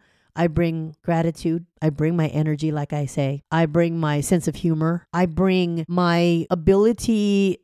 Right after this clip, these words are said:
to compliment others on their dishes that they brought, or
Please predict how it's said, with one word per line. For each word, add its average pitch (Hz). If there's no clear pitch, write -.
to 170
compliment 190
others 165
on 156
their 208
dishes 208
that 151
they 202
brought, 123
or 165